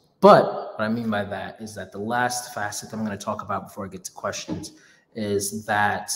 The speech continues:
F I is often very good at projecting their feelings and having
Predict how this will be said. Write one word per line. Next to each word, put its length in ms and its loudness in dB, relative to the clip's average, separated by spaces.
F 320 -2
I 460 2
is 240 -6
often 580 -2
very 480 2
good 540 -2
at 320 -4
projecting 720 -2
their 140 0
feelings 600 0
and 200 0
having 640 0